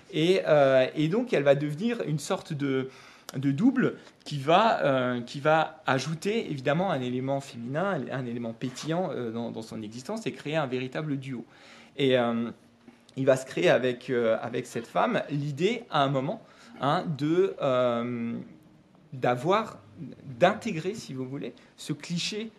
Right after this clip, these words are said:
euh, du rêve américain, hein, de, du home sweet home,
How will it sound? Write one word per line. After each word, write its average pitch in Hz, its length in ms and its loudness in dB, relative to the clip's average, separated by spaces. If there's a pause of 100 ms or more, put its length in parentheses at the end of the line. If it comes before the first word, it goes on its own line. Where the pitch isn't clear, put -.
(120)
euh, 123 160 0
du 131 140 -4
rêve 131 200 2
américain, 120 560 -2 (240)
hein, 139 200 -6
de, 95 240 -10
du 110 180 -14
home 147 180 -4
sweet 120 300 -12
home, 160 260 -4